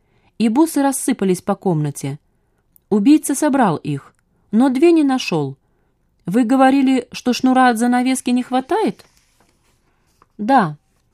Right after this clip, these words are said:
Бидо отодвинул в сторону занавеску. «Шнур справа есть, а слева нет». «Пусть бусы сфотографируют, как они лежат»,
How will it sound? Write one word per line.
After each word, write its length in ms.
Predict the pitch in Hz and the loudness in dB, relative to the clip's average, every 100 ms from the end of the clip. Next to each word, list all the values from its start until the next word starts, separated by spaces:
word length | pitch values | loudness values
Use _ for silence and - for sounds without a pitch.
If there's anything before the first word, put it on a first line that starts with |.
| _ _ _ _ _ | _ _ _ _ _
Бидо 380 | 156 185 170 175 | -6 -4 -2 -2
отодвинул 580 | - 160 175 165 170 160 | -4 -6 -6 -4 -4 -4
в 60 | - | -6
сторону 340 | - 165 156 | -6 -6 -6
занавеску. 760 | 151 156 151 185 247 - 214 208 _ _ _ _ _ _ | -6 -8 -6 -6 -8 -10 -12 -12 _ _ _ _ _ _
«Шнур 300 | - 247 277 | -4 -4 -4
справа 380 | - 269 262 269 | -4 -2 0 0
есть, 440 | 302 440 - - _ - | 0 -2 -4 -20 _ -4
а 120 | 208 | -4
слева 340 | - 294 415 | -2 -2 0
нет». 420 | 240 165 156 - _ _ _ _ _ _ _ _ _ _ _ | 0 -2 -6 -10 _ _ _ _ _ _ _ _ _ _ _
«Пусть 280 | 320 339 262 | 2 2 2
бусы 300 | 285 302 294 | -2 -2 -6
сфотографируют, 840 | - 277 269 294 285 240 196 180 | -6 -6 -2 -4 -2 -2 0 -2
как 160 | 190 202 | -4 -4
они 180 | 202 | -2
лежат», 460 | 208 220 185 139 _ | -2 -2 -4 -6 _